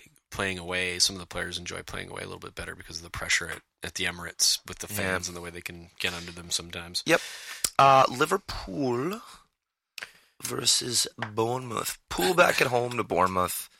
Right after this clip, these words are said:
Speaker 1: It's, it's, this is a weird one. It, it's a weird one because Bournemouth are so inconsistent. Like I said, they, they, they lose. They, the, what, they lose five nothing to Chelsea or to
Speaker 2: I think you will get a reaction game.
Speaker 1: You think?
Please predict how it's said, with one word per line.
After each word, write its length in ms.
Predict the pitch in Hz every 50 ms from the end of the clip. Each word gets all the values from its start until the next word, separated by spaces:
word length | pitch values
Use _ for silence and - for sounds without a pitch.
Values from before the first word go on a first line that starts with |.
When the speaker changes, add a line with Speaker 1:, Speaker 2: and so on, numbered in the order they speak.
| - - - -
Speaker 1:
It's, 120 | - - -
it's, 160 | - - 202
this 100 | 196 220
is 140 | - 240 226
a 20 | 190
weird 180 | 190 196 196 170
one. 140 | 120 101
It, 120 | 98 98 101 - - - -
it's 300 | 151 147 165 160 127 165
a 40 | 165
weird 180 | 156 170 196 214
one 140 | 208 185
because 420 | 160 151 - 160 139 131 117 110 117
Bournemouth 520 | - - - 123 135 143 151 151 - -
are 100 | 127 110
so 260 | - - - 131 127
inconsistent. 480 | 120 110 110 107 117 113 - - 92 95
Like 140 | 95 95 95
I 40 | -
said, 180 | - 107 98 98
they, 100 | 101 98
they, 220 | 95 104 101 95 95 - - - - - -
they 80 | - 107
lose. 480 | 101 107 113 113 107 - - - - - - -
They, 140 | 120 113 107 107 110 -
the, 100 | 110 113 110
what, 180 | 120 120 113 101
they 120 | 101 98
lose 220 | 101 113 110 -
five 520 | - - - 113 110 - - 113 110 107 104
nothing 320 | 107 107 - 113 107 104
to 80 | 101 98
Chelsea 380 | - - 104 104 107 - -
or 140 | 110 101 98 95 - _ -
to 460 | - 104 101 98 98 98 95 98 95 - - _ _ _ _ _ _ _ -
Speaker 2:
I 80 | 110 104
think 200 | 113 104 101 117
you 80 | 117
will 200 | 101 107 104 104
get 120 | 101 101 85
a 60 | 85
reaction 580 | - 78 73 - - - - - - - - -
game. 140 | - - -
Speaker 1:
You 100 | 117 113
think? 340 | - 123 127 147 165 - -